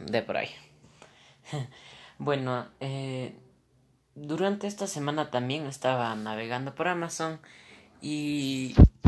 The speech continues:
y también me di cuenta cómo los precios igual han bajado y eso ya es un, ya es un hecho ya. Todo, todo negocio que,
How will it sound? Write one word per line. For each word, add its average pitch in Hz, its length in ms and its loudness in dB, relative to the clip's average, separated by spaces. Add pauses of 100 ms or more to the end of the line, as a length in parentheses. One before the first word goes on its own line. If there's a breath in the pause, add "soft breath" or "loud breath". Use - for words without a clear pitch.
(340)
y 165 80 -16 (120)
también 202 320 -8
me 196 100 -6
di 180 120 -8
cuenta 185 500 -8
cómo 160 460 -2
los 120 180 -6
precios 135 400 -2
igual 113 280 -2
han 123 120 -4
bajado 196 360 -2
y 143 140 -2
eso 139 200 -4
ya 117 220 -2
es 117 160 -4
un, 110 320 -12 (720 loud breath)
ya 175 100 0
es 160 100 0
un 127 140 0
hecho 113 220 -4
ya. 104 220 -4 (1000 loud breath)
Todo, 135 680 2 (640 soft breath)
todo 175 640 2
negocio 170 440 -2
que, - 300 -4